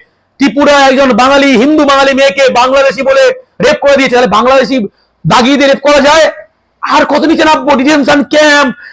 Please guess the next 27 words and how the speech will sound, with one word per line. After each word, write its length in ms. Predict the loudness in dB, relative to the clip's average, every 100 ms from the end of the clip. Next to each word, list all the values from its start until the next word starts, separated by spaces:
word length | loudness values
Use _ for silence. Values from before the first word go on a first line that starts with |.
| -8
পেলে 240 | 0 2 2
ওরা 200 | 2 2
করে 160 | 0 0
ছুঁড়ে 180 | 0 0
ফেলা, 400 | 2 2 2 0
ল্যাংটো 460 | 0 0 0 -2
করে 180 | 0 0
পেটানো, 520 | 0 -2 0 2 2 -2 -8 _ -4
নাগরিকত্ব 580 | 0 0 0 -2 -2
কেড়ে 200 | 0 0
নেওয়া, 240 | 2 2 0
টাকা 340 | -2 -2 0
নিয়ে 180 | 0 0
নেওয়া, 380 | 0 2 0 0 -4 -14 _ -6
ডিটেনশন 420 | -2 -2 -2 -2
ক্যাম্প, 180 | 0 0
আর 360 | 2 2 0
কি, 220 | 0 0
আর 280 | 2 2 0
কি, 260 | -2 0 2
আর 260 | 2 0
কি, 420 | -2 0 0 -2 -8 _ _ _ _ _ _ -2
আর 120 | 0
কি 140 | 2 2
বাকি 220 | 2 2
রইলো? 460 | 0 2 2 0 -4 -2
এবার 220 | 0